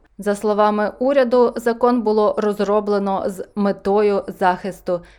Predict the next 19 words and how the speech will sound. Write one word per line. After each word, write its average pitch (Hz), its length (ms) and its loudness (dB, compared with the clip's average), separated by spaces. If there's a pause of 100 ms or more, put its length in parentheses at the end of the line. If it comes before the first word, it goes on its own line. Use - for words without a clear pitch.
(100)
інтересів 185 760 -2
Росії 190 480 -4
та 185 180 -4
її 170 280 -4
громадян. 190 760 -4 (800)
Також 254 540 0
Роскомнадзор 226 1040 0
у 208 100 -4
Росії 226 600 -2
заблокував 226 800 -2
Радіо 175 440 0
Свобода 226 680 -2 (260)
і 262 280 0
регіональні 214 800 0
проєкти 185 720 -4 (260)
американської 185 1040 -2 (100)
радіостанції 180 960 -4
«Голос 165 360 -6
Америки», 226 600 -4